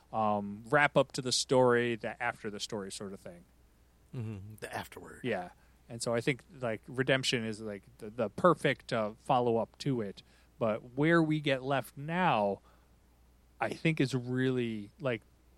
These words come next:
Speaker 1: 'cause when you were getting released at the time, this was it.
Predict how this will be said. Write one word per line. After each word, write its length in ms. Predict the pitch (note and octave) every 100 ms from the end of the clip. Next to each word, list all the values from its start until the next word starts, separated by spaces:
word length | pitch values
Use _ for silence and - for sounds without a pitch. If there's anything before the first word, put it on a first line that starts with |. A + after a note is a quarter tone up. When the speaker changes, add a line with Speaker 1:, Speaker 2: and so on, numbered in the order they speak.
| -
Speaker 1:
'cause 240 | C3 B2 - _ _ _ - C3+
when 220 | C#3 C#3
you 100 | C3
were 180 | B2 A2 -
getting 260 | C#3 B2+
released 400 | A#2 B2+ C#3 -
at 140 | C3+ -
the 60 |
time, 560 | - E3 C4+ A#2 G#2+ G#2+ _
this 200 | D3 F3
was 160 | B2 A#2
it. 280 | G#3 D3